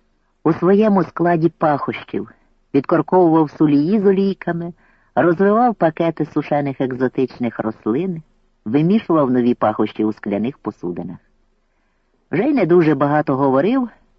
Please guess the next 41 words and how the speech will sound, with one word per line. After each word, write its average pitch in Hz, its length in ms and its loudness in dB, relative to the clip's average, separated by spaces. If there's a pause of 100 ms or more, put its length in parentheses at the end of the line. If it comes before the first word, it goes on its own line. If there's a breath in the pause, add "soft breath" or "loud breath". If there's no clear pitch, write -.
але 110 200 -2
його 113 240 0
помічники 120 640 -4
знали, 165 440 -4
чого 110 260 -2
він 101 160 -2
хоче 202 380 -4
і 185 80 0
що 254 180 -2
треба 202 320 0
якраз 131 400 -2
у 110 60 -10
тому 127 280 -4
моменті 139 520 -4
роботи 143 540 -2 (260 soft breath)
чи - 120 -8
принести. - 520 -8 (1120)
Розуміється, 233 720 0
що - 180 -8
все 247 240 -4
було 185 280 0
перепахнене 165 800 -4
тими 151 280 -4
запахами. 113 600 -10 (240)
Важко 208 320 -2
було 202 200 0
й 185 100 0
дихати, 156 440 -2
як 95 160 -8
хтось 113 220 -4
того 110 260 -2
до-, 107 160 -4 (140)
не 120 180 -2
звик. 90 400 -14 (600 soft breath)
Але 117 220 -6
всі - 280 -2
вже 156 160 -2
звикли, 127 380 -4
то 117 120 -6
й 113 60 -4
мовчали. 113 540 -12